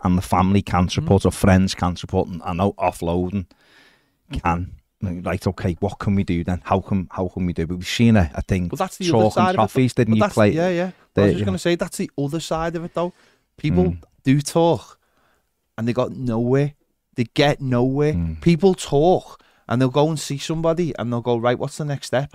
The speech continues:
Speaker 2: And there's no pla-, things in place in this country for that next step for normal people. Like, you've just said it there. People, well, people will come to you and speak, right? But who's helping you?
Speaker 1: Yeah.
Speaker 2: Who's helping you deal with, with that? You've just had to sit and listen to people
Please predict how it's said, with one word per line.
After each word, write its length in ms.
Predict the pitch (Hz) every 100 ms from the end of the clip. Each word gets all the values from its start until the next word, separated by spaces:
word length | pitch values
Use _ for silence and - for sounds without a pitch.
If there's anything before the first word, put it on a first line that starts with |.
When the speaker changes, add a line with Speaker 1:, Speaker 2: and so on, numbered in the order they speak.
| -
Speaker 2:
And 160 | 127 131
there's 160 | 127 127
no 320 | 135 139 156
pla-, 320 | - 127 131
things 340 | - 131 135 156
in 80 |
place 300 | 147 120 143
in 180 | - 139
this 160 | 135 127
country 460 | - 113 - 156 - - _
for 260 | - 123 117
that 240 | 123 -
next 320 | 113 117 -
step 240 | - 120 139
for 220 | - 156
normal 440 | 139 131 123 120
people. 240 | 117 120 160
Like, 140 | 196
you've 180 | 190 196
just 160 | 240 -
said 140 | 220
it 140 | 220 -
there. 200 | 190 226 - - _
People, 440 | - 185 185 190 -
well, 180 | - 156
people 260 | - 170 175
will 80 |
come 180 | 165 165
to 100 | 143
you 140 | 135 151
and 100 | 180
speak, 280 | - 196 127
right? 280 | 135 196 - _ _ _
But 100 | 175
who's 160 | 220 214
helping 480 | - 196 190 196 156
you? 220 | 160 226 _ -
Speaker 1:
Yeah. 60 |
Speaker 2:
Who's 320 | 175 226 220 - -
helping 440 | 170 180 190 170
you 140 | 156
deal 300 | 160 208 214
with, 200 | 214 214 -
with 220 | 165 185
that? 220 | - 214 175
You've 220 | 185 196
just 180 | 202 -
had 140 | 170
to 80 | 156
sit 220 | - 156
and 120 | 185
listen 240 | 185 - 185
to 100 | 151
people 400 | 165 147 147